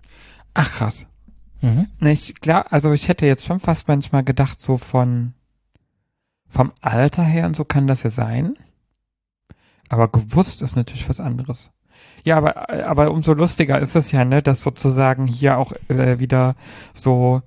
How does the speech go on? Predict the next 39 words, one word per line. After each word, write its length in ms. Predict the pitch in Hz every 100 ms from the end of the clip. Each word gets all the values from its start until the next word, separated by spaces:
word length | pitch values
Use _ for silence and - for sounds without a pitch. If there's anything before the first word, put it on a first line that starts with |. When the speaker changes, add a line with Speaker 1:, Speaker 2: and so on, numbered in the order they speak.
| _ - - _
Speaker 1:
ein, 200 | 127 131 -
ein 240 | 139 127 131
Mann, 280 | 131 156
der 200 | 143 127
da 180 | 131 135
steht, 380 | - 143 139 -
„I'm, 320 | 135 127 127
I'm 180 | - 127
something 800 | 123 139 131 135 135 131 127 - 131
like 200 | 127 120
a 40 |
boss 260 | - 151 -
here“, 340 | 156 160 175 214
Speaker 2:
Mhm. 380 | 170 143 160 202 - - -
Speaker 1:
äh, 360 | 147 135 135 135 - 131
dann 300 | 139 151 156
sagt 380 | 147 139 - -
so, 100 | 139
er 120 | 135
verhält 420 | - 127 139 170
sich 140 | 165 151
auch 160 | 147
Erika 440 | - 147 165 160 156
gegenüber 520 | 151 151 156 147 151
als 180 | 147 -
Boss 280 | 147 156 -
und 140 | 135
dann 140 | 131
sagt 200 | 127 131
sie, 100 | - 131
„Nee, 100 | 131
nee, 180 | 131
hier, 180 | 123 131
ich 180 | 123 -
kann, 320 | 131 127 135 -
ich 140 | -
kann 180 | 131 131
auch 120 | 156
schon, 360 | - 165 170